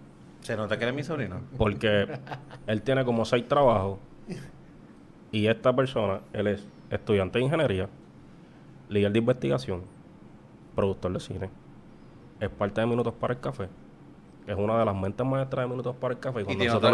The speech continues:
Speaker 1: otro, y ti-, y tiene
Speaker 2: necesitamos
Speaker 1: otro
Speaker 2: algo,
Speaker 1: trabajo.
Speaker 2: tiene eso, otro trabajo. Y cada vez que nosotros necesitamos algo que conlleva a nivel tecnológico, lenguaje que solamente entiende esta gente, porque yo no lo entiendo, pues recurrimos a ellos.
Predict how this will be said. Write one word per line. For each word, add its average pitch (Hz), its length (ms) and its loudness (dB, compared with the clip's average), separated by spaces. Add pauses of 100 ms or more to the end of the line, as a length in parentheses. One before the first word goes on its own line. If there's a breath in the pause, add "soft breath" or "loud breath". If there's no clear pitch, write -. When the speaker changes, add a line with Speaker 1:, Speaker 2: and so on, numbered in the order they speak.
Speaker 1:
otro, 120 60 2
y - 20 2
ti-, 120 80 4
y - 40 2
tiene 123 120 6
Speaker 2:
necesitamos 123 140 4
Speaker 1:
otro 120 120 4
Speaker 2:
algo, 104 220 4
Speaker 1:
trabajo. 87 140 -4 (240 loud breath)
Speaker 2:
tiene 110 200 4
eso, - 160 2
otro 131 200 6
trabajo. 120 540 6 (1040)
Y 110 100 -2
cada 98 280 2
vez 104 140 2
que 156 120 -2
nosotros 147 340 0
necesitamos 139 540 2
algo 113 340 2 (760)
que 98 140 -2
conlleva 104 640 4
a 117 100 2
nivel 110 280 4
tecnológico, 123 640 0
lenguaje 135 440 0
que 165 100 -4
solamente 165 480 -2
entiende 147 500 0
esta 131 240 -2
gente, 117 320 -2
porque 101 280 -2 (200)
yo 123 120 2
no 147 100 2
lo 151 100 6
entiendo, 117 460 0 (840 loud breath)
pues 107 140 0
recurrimos 113 460 4
a 139 160 8
ellos. 110 240 4